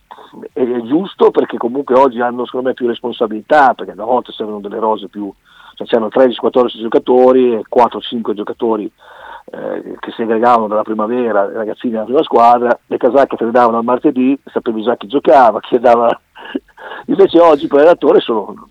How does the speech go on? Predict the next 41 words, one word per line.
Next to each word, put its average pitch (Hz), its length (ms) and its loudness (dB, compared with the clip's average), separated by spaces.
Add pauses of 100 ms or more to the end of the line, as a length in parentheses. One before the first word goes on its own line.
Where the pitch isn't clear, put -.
(120)
guarda 107 260 -2
la 117 80 0
nostra 120 260 -2
squadra, 123 420 2
ci - 80 -8
sono 104 180 -14
tanti 101 260 -10
nazionali, 113 720 -4 (300)
che 104 100 -12
siamo 107 180 -8
una 107 100 -6
squadra 113 280 -2
media, 113 440 0 (640)
quindi 117 200 -2
di 143 120 0
sicuro 175 400 4
il 131 60 4
loro 131 160 4
ruolo 135 420 6
è, 117 200 -2
è, 110 540 -8 (400)
è - 40 -12
più 143 120 0
di 139 100 4
responsabilità, 120 720 0
però 165 500 6 (400)
sta - 160 -4
cascando, 123 540 -2
non 107 80 -6
so, 123 120 -4
in 113 80 -10
quel 107 400 -4 (340)
che 120 120 -10
io 117 60 -4
non 107 100 -10
sono 113 160 -10
d'accordo, 123 580 2
che 107 260 -8 (540)
sul 107 220 -12
discorso 113 440 -4
che 107 160 -14